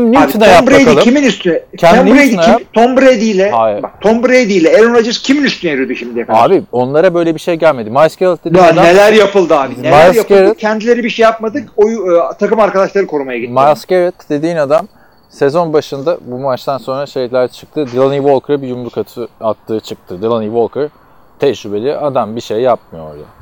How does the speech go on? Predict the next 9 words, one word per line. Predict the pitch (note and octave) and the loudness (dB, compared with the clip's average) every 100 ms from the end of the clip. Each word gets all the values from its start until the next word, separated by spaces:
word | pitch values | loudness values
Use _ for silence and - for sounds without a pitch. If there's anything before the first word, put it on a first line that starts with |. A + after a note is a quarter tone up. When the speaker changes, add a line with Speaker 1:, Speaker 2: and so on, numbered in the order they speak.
| - | -12
Speaker 2:
O | A#2 | -4
sakinliğini | C3+ G2 F#2 F#2+ C3 | 0 -2 -4 -12 -10
korudu. | - A2 E2 D2+ _ _ _ - - _ _ F#2+ G2+ | -8 -6 -8 -14 _ _ _ -20 -20 _ _ -14 0
Late | C#3 F#3 E3 | 2 2 -2
Hit'le | - D3+ F3+ | -4 -2 -2
Trevor | - D3+ E3+ | 2 2 2
Siemian'ın | - F#3+ F3+ E3 F#3 | -2 -4 -4 -4 -6
sezonunu | - D3+ E3 E3 | -4 -4 -4 -6
kapattı. | D3+ B2 - F2 _ | -6 -8 -6 -10 _